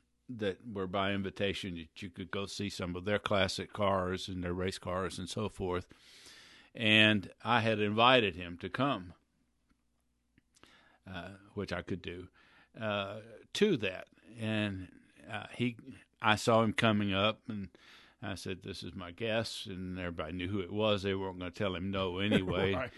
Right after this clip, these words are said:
Speaker 2: right.
Speaker 1: Went around. I said, "I just wanted to let you know," I said, uh, uh, "congratulations on your win today." And, uh, and,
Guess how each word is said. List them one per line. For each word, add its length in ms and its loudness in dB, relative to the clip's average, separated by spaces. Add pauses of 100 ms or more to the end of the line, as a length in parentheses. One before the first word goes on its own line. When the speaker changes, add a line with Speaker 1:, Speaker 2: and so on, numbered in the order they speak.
Speaker 2:
right. 220 -8
Speaker 1:
Went 220 2
around. 340 -2
I 60 -2
said, 220 -2
"I 60 -2
just 280 2
wanted 200 4
to 60 2
let 240 4
you 80 0
know," 400 10 (540)
I 140 -4
said, 420 -4
uh, 160 -2 (720)
uh, 300 -10
"congratulations 880 0
on 200 -2
your 120 -4
win 260 2
today." 640 0 (600)
And, 520 2
uh, 320 2 (440)
and, 340 -8